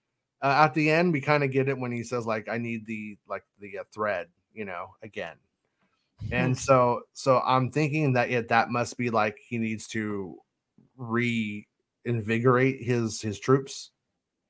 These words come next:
Speaker 1: And he has a troop problem, he mentions, like, he can't spare them. He's, like, he's rationing the troops he has for what's going on and shit like that.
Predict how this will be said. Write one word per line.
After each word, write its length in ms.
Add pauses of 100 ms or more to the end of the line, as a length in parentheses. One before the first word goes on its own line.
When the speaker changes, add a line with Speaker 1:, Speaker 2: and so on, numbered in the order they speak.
Speaker 1:
And 140
he 120
has 200
a 40
troop 240
problem, 420
he 80
mentions, 440
like, 140
he 100
can't 240
spare 340
them. 200
He's, 160
like, 220
he's 240
rationing 580
the 80
troops 240
he 140
has 400 (480)
for 160
what's 300
going 360
on 200
and 100
shit 100
like 180
that. 280